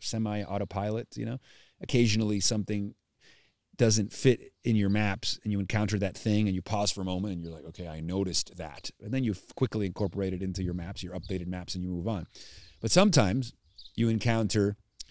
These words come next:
a self-transforming machine elf in the middle of a D M T trip or an art piece at Burning Man. The point is,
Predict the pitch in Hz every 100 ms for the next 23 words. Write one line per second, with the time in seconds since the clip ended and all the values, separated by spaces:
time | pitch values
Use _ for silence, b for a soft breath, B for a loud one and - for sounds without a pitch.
0 | B B - - 156 151 - 156 143 -
1 | 156 170 170 156 - 185 175 123 104 82
2 | - - - - B B B - 123 120
3 | 147 151 147 135 120 156 151 127 - 156
4 | - 117 92 - B B B 139 139 135
5 | 151 170 131 123 117 131 120 165 156 104
6 | 90 95 110 175 170 165 151 123